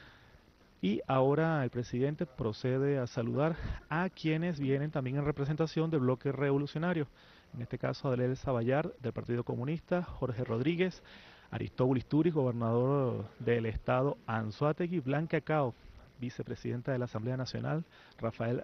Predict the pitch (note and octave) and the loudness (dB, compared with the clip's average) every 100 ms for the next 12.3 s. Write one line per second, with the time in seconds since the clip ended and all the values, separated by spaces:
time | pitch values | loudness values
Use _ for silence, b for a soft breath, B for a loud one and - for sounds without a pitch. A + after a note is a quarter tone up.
0 | - B2+ B2 D3 F3 D#3+ - - - A#2+ | -6 -6 -4 -2 0 -2 -4 -6 -2 -2
1 | B2 C3 A#2 B2 - A#2 D3+ E3+ D#3 B2+ | 0 0 0 0 -2 -2 -2 -2 0 0
2 | A2 A#2 C3+ C#3 A#2+ A2 B2 C3 - C3+ | 0 0 -2 -2 -4 0 -2 -2 -2 -2
3 | A#2 - D#3 D3+ B2 - D#3 F3+ F#3+ - | -2 -4 -6 -2 -2 2 2 2 0 -6
4 | B B B B - G3 - F3+ - D3+ | B B B B -4 -4 -2 -2 0 0
5 | E3+ F3+ D3 C3 B2+ C#3+ D#3+ D3+ C3 - | 0 0 2 0 0 0 2 2 0 -2
6 | B2+ C#3+ E3 - B2 A#2+ A2+ - - - | 0 0 -2 -4 -2 -2 -2 -6 -10 0
7 | C3 C3+ C3+ A#2+ A#2 D#3+ F3+ G3 B B | 2 2 0 0 2 2 2 -4 B B
8 | B B A2+ A#2+ A2+ C3+ D#3+ G3 A#2+ A2+ | B B -6 -6 -2 0 0 -2 -4 -4
9 | - A#2 A#2+ B2 C3 D#3 D3+ B2 B2+ C#3 | -6 -8 -4 -4 -2 -4 -4 -4 0 0
10 | D3 D3+ E3 G3 G3 G3+ F3+ - D3+ D3+ | 2 0 -2 0 -2 -2 -4 -2 0 0
11 | - D#3+ C3+ C3 D3 - F3 - D#3 E3 | -2 -4 -2 -2 -4 -4 -8 -4 -2 -2
12 | F#3 - - | -2 -6 -20